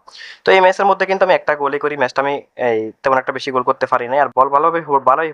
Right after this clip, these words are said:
পজিশন রাখছি, তবে তেমন একটা সুবিধা করতে পারি নাই আঙ্গুলের কারণে। আঙ্গুলের সমস্যা হইতেছে আমার, কারণ আঙ্গুলের ঠোস পড়ে রয়েছে আমার, কি করবো, আমার ব্যথায় অবস্থা খারাপ। তো পঞ্চান্ন পার্সেন্ট বল কন্ট্রোল আমি রাখি, একটা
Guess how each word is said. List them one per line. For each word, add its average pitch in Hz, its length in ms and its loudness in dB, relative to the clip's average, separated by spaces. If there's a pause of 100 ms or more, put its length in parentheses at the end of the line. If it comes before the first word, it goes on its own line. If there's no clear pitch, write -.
পজিশন 151 380 -4
রাখছি, - 280 -6 (580)
তবে 156 140 0
তেমন 156 140 4
একটা 151 160 -12
সুবিধা 139 240 -2
করতে 135 260 -8
পারি 131 180 0
নাই 180 160 6
আঙ্গুলের 117 340 -2
কারণে। 110 260 0 (340)
আঙ্গুলের 117 300 0
সমস্যা 123 280 0
হইতেছে 123 340 -4
আমার, 135 140 4 (520)
কারণ 107 220 2
আঙ্গুলের 123 300 -2
ঠোস 131 220 -6
পড়ে 131 180 2
রয়েছে 120 260 -6
আমার, 101 160 -2 (1300)
কি 143 140 -2
করবো, 120 220 4
আমার 123 200 4
ব্যথায় 123 460 2
অবস্থা 120 280 -6
খারাপ। 104 200 0 (120)
তো 147 40 2 (220)
পঞ্চান্ন 151 360 0
পার্সেন্ট 180 320 0
বল 143 160 4
কন্ট্রোল 143 240 -2
আমি 143 180 -4
রাখি, 120 240 -4 (420)
একটা - 160 -2